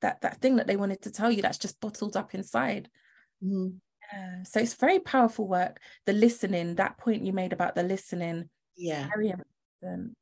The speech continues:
Speaker 2: Yeah. And I would say as well for, for us, because we look at young people and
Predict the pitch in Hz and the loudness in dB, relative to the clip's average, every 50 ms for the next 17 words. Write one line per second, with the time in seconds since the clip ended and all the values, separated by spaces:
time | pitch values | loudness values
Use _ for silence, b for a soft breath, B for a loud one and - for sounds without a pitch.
0 | _ _ - 170 165 151 143 147 160 - _ _ _ _ _ _ _ _ - 208 | _ _ -8 -6 -4 -4 -4 -6 -8 -12 _ _ _ _ _ _ _ _ -4 -2
1 | 214 226 240 240 269 269 - - - 294 294 277 240 233 226 226 226 220 214 208 | 0 0 0 -2 -2 -4 -4 -4 -2 0 4 6 4 4 4 2 0 2 4 4
2 | 208 202 185 165 175 - - - - 220 214 202 196 196 - - - - - 202 | 2 0 -2 -6 -12 -16 -18 -6 0 4 4 4 4 4 0 -2 -4 -2 0 0
3 | 190 - - 208 185 165 147 - - - - 170 175 - 180 170 - - 185 185 | 0 2 2 2 2 2 0 -2 -6 -8 -8 -6 -2 -2 -2 -2 -2 -2 -4 -2
4 | 196 190 185 175 - - 170 - 170 170 160 170 165 160 - 180 175 170 170 - | -2 -2 -2 -2 -2 -4 -4 -2 -2 0 0 0 0 -2 -4 -4 -4 -4 -6 -6
5 | - 160 160 156 147 156 165 - | -4 -2 -2 0 -2 -2 -6 -8